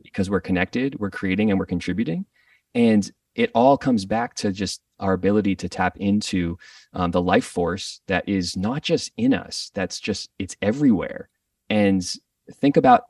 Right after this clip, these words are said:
you know, if you looked at a mountain range, like in Arizona, right? You have, like, beautiful mountains and rocks everywhere when you drive out into the desert, and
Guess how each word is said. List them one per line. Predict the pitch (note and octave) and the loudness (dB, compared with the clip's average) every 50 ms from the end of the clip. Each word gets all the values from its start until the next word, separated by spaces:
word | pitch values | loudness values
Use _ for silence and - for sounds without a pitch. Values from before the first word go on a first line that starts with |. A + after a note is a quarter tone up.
| _ | _
you | - G#2+ | 0 2
know, | G2+ G2 G2 G#2+ - _ _ _ _ _ - | 2 4 2 0 -2 _ _ _ _ _ -8
if | G#2+ G#2 - | -8 -4 0
you | A#2+ A2+ | 4 2
looked | A#2 - - | 4 4 4
at | G2+ | 4
a | F#2+ | 4
mountain | F#2 F#2+ G2 G2+ - F#2 | 4 4 2 2 2 0
range, | E2+ E2 D#2+ E2 A#1+ A#1 - - - - - _ _ _ _ _ | -2 -2 -4 -4 -6 -8 -8 -10 -10 -14 -16 _ _ _ _ _
like | - G2+ F2+ - - | 0 0 0 0 2
in | G#2+ G2+ | 2 4
Arizona, | G2 F#2+ F#2 F2 F2 G2 F2 E2 D#2+ | 6 6 4 4 4 2 0 0 0
right? | E2 E2+ F2 F2 | 0 0 0 2
You | F2 F#2 | 2 0
have, | F2+ F2 | 0 0
like, | F2 F2+ _ | 0 -4 _
beautiful | - G2+ G2 F#2+ - F2+ | 0 0 0 2 0 0
mountains | F2 F2 F2 E2+ C#2 F2+ F2+ F2+ F2+ F2 F2 - - - - - - | 0 0 0 0 0 0 -2 -2 -2 -2 -6 -10 -14 -18 -20 -14 -8
and | - F2 E2+ E2+ | -6 -4 0 4
rocks | F#2 F2+ F2 E2+ - - - | 4 4 4 4 0 -4 -2
everywhere | F#2+ F2+ F2+ F2+ F2+ F2 F2+ F2 F2 F2+ | -2 0 0 0 2 4 4 4 4 4
when | F2 F2 F2 | 2 0 -2
you | E2+ E2+ | -2 -4
drive | F2 F2 E2+ F2 F2 | -2 -2 -2 0 0
out | E2+ E2 E2 - - | -2 -2 -2 -4 -4
into | F#2 F2 - F2+ | -4 -4 -2 -4
the | F2 | -4
desert, | F2 F2+ - - F#3+ F2 - - | 0 2 0 2 2 0 0 0
and | - F2+ E2 | -4 -6 -6